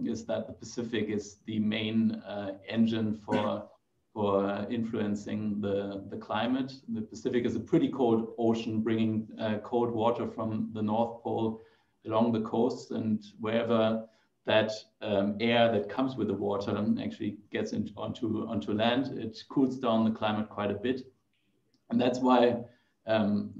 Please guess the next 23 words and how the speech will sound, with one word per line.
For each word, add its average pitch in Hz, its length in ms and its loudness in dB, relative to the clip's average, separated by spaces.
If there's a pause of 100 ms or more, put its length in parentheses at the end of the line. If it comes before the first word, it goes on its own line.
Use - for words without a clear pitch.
the, 110 400 2
the 104 300 2
places 113 400 0
right 113 200 4
at 104 140 0
the - 60 -10
coast 110 360 -2
are 107 120 -2
much 113 340 0
cooler 113 480 0
than 104 340 -4
most 113 280 -4
of 110 100 -10
the 101 80 -14
places 107 480 -8
further 104 260 -4
inland. 104 640 -4 (720)
Um, 101 520 -2
and, 101 400 0 (220)
and 107 160 -2
this 117 160 2
is - 160 -6
also 110 720 2